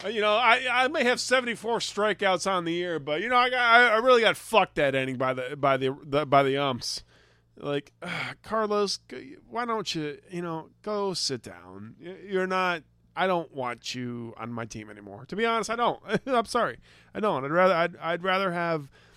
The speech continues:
you know, actual, actual players that are willing to contribute and aren't fucking psychopaths when it comes to, to on-field and off-field. Holy shit, dude. <sighs>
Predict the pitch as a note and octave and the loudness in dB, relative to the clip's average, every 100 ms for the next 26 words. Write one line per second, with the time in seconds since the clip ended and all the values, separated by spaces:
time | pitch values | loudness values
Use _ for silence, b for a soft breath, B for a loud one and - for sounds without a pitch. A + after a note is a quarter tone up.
0 | b b - E3+ D3+ D#3 D#3+ E3+ D3 D#3 | b b -4 0 2 2 0 -8 -4 -4
1 | D3+ D#3+ B2 - D#3 D3+ C#3 B2 C3 C3 | -2 -6 -6 -4 0 0 0 0 0 2
2 | C#3+ D3 C3 B2 A2+ D3 C3+ A#2+ B2+ C3 | 2 0 0 -6 -6 -4 -2 -4 -4 -6
3 | C3+ - - F#3 D#3+ C#3+ B2+ C#3+ - - | -8 -10 -12 -8 -8 -8 -10 -12 -14 -6
4 | - D#3 D3+ C3 C3+ A#2+ A2 - - b | 0 2 2 -2 -4 -4 -6 -6 -6 b
5 | b b - D#3 - E3+ D3 - D3 C3 | b b -6 -6 -2 -2 -2 -2 -2 -2
6 | F3+ - D3 C#3+ C#3+ D3+ - D3+ C3+ B2 | -4 -4 -2 0 -2 -2 0 -2 0 -2
7 | C3+ C#3 A#2+ A2 C3 D#3+ D#3 B2+ G#2+ - | 0 -2 -4 -8 -10 -6 -4 -6 -6 -6
8 | - F#3 - C3 B2+ A#2+ A2+ b b b | -2 -2 -2 -6 -4 -4 -6 b b b
9 | b b b b b b b b b b | b b b b b b b b b b
10 | b - | b -8